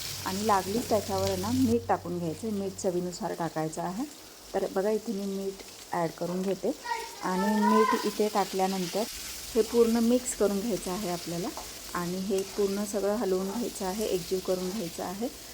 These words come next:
हळद, मीठ, जिरं पूर्ण लागलं पाहिजे भेंडीला. आणि आता याच्यावर झाकण ठेवायचं आहे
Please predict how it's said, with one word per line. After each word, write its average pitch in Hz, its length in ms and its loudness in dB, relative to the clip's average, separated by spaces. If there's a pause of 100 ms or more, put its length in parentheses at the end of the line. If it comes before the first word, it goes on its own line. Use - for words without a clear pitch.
(200)
हळद, 190 280 4
मीठ, 190 300 0 (100)
जिरं 180 200 4
पूर्ण 185 260 0
लागलं 175 360 0
पाहिजे 170 300 -2
भेंडीला. 175 420 -2 (420)
आणि 180 200 -2
आता 185 160 -2
याच्यावर 190 320 0
झाकण 240 360 0
ठेवायचं 214 420 0
आहे 202 100 -4